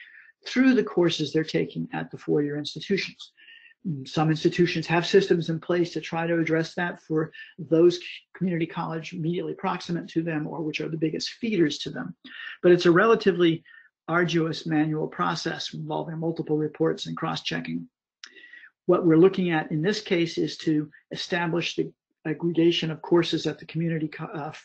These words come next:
at the community college before they transfer and put them into a course map that is in-, entered into the blockchain.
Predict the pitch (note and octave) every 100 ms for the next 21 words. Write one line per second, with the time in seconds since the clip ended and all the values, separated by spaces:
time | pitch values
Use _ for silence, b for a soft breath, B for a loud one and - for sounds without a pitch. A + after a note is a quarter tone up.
0 | _ B B B - E3 F3 F3 F3+ D#3
1 | - A#3 G#3 D3+ F3 - - - - D#3+
2 | D#3 D#3+ G3 G3+ - D#3 C#3+ G3 F#3+ F#3+
3 | F#3+ F3+ E3+ E3 D3+ - D#3+ - D3+ E3+
4 | F3 - _ B B B - D#3 D3+ D3
5 | D#3+ D3 - - F3 D#3 D#3+ D3+ D#3 D#3
6 | D#3 D3+ - D#3+ D3+ D3